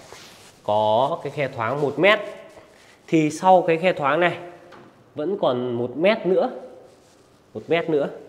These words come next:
là khu vực cống thoát nước ở phía sau, rất thoáng. Vậy là thoáng ở phía sau của chúng ta sẽ được khoảng hai mét thoáng nữa. Lên các tầng trên thì, à, độ thoáng, thoáng đó nó sẽ phát huy được, à, cái, à, ưu điểm đó.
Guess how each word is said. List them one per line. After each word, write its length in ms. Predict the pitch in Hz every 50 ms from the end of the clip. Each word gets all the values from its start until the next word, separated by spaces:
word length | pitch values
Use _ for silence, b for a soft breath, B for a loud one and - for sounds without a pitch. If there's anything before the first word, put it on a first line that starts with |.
| - - -
là 600 | 98 98 98 98 95 95 95 95 95 92 92 90 87 87 90 - b b b b b b b b b _ - -
khu 80 | 131
vực 160 | 117 113 110 - -
cống 220 | - 110 101 123 -
thoát 180 | 165 170 165
nước 160 | 185 202 175
ở 60 | - 98
phía 160 | - 110 110
sau, 340 | 107 - 135 127 113 120 - - -
rất 160 | 165 160 165
thoáng. 320 | - 113 98 104 120 127
Vậy 120 | 127 120 101
là 100 | 104 101 - -
thoáng 200 | - 104 104 113
ở 80 | 113 117 117
phía 120 | - 120 117
sau 200 | 117 - 143 123
của 60 | 107
chúng 180 | 98 101 107
ta 240 | - 131 123 120 113 113
sẽ 100 | - 110
được 160 | 139 135 113 -
khoảng 140 | - 87 80
hai 200 | - 151 147 139
mét 180 | 147 170 180 175 -
thoáng 260 | 139 110 113 139 156
nữa. 140 | 143 147 160 - - - - - - - - _ _ _ _ _ _ _ _ _ B B B B B B B B B B B -
Lên 160 | 147 156 156
các 140 | 160 196 196
tầng 120 | 175 139 127
trên 280 | - 151 139 131 135 131
thì, 220 | 127 120 110 110
à, 240 | 107 107 101 98 98 - - - - b b b b b b b b b b b _ _ - -
độ 140 | 143 123 107 -
thoáng, 320 | 110 110 113 117 123 127 -
thoáng 280 | - 117 107 127 143
đó 280 | 143 123 117 120 139 151 151
nó 80 | 156
sẽ 140 | 156 - 147
phát 180 | 143 - 165 -
huy 200 | 151 139 131 127
được, 220 | 117 107 101 -
à, 300 | - 98 95 92 90 90 90
cái, 400 | - 87 92 92 95 110 120 123
à, 180 | 131 131 127 123 107 B B B B B B B B B B B B B B B
ưu 140 | - 143 139
điểm 260 | 139 143 131 95 90
đó. 220 | 92 95 95 117